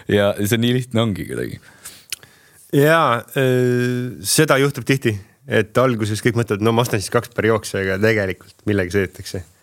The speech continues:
Speaker 2: Ainult graveliga. Lihtsalt valige õige rehv. Et graveli rehvi valik on, äh, noh, võib siukse kolme kategoorias jagada, et selline kiire, keskmine ja see keskmine on selline, millega saab nagu Eestis sõita kruusa väga edukalt.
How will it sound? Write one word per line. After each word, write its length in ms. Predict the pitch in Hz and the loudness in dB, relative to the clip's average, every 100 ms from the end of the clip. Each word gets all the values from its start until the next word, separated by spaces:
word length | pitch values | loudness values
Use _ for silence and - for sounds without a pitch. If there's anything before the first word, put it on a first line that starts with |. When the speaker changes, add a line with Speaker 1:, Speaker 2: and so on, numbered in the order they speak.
| _ _ _ _ - | _ _ _ _ -2
Speaker 2:
Ainult 200 | 87 - | -2 -2
graveliga. 400 | 90 85 87 80 _ _ _ - | -4 -4 -8 -12 _ _ _ 0
Lihtsalt 640 | 120 127 - 101 - - _ _ - | 0 0 -2 -4 -4 -20 _ _ -2
valige 280 | 113 101 104 | 0 0 0
õige 160 | 98 98 | 0 -2
rehv. 140 | - - _ _ _ _ _ - | -6 -20 _ _ _ _ _ -4
Et 120 | 98 | -4
graveli 320 | - 120 104 98 | 0 2 2 0
rehvi 340 | 104 - 101 98 95 95 | -2 -2 0 0 0 0
valik 360 | 98 98 - - | 0 -2 -4 -4
on, 120 | 95 95 92 92 92 | -2 -2 -2 -2 -4
äh, 320 | 92 98 95 - - - | -4 -6 -8 -12 -12 -4
noh, 80 | 123 - | -4 -2
võib 160 | 113 | -6
siukse 240 | - - 101 - | -6 -8 -8 -2
kolme 320 | 147 131 107 104 101 101 113 123 87 - | 0 2 2 0 0 -2 -4 -6 -8 -2
kategoorias 600 | 117 143 175 120 107 - | 0 2 2 2 0 -4
jagada, 480 | 113 107 98 95 98 | 0 0 0 -6 -10
et 100 | - | -10
selline 400 | 104 92 95 95 _ | -8 -6 -6 -8 _
kiire, 320 | - 151 117 95 _ _ _ _ | 0 2 2 0 _ _ _ _
keskmine 420 | - 139 - 104 98 _ | -2 -2 -2 -4 -4 _
ja 80 | 113 | -6
see 80 | 104 | 0
keskmine 360 | 107 - 98 90 | 0 0 -6 -4
on 40 | |
selline, 280 | 87 90 87 90 | -4 -4 -4 -4
millega 320 | 90 87 90 | -2 -4 -4
saab 180 | 90 92 | -6 -4
nagu 120 | 95 98 | -2 0
Eestis 320 | 110 - - | 0 -4 -6
sõita 200 | 98 120 | -4 -2
kruusa 280 | 160 131 104 | 0 0 0
väga 320 | 104 101 101 | 0 2 0
edukalt. 320 | 98 - 92 | -2 -4 -10